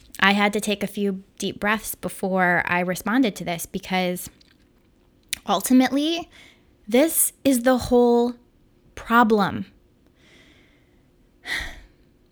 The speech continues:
A woman's body is not pornographic. A woman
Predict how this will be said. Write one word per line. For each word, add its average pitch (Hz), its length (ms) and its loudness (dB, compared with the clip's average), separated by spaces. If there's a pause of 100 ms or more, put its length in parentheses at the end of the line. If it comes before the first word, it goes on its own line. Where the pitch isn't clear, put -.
(180)
A 226 80 4
woman's 269 340 6
body 196 500 2
is 196 180 -2
not 202 360 2 (160)
pornographic. 175 920 -6 (760)
A 196 80 0
woman 233 460 6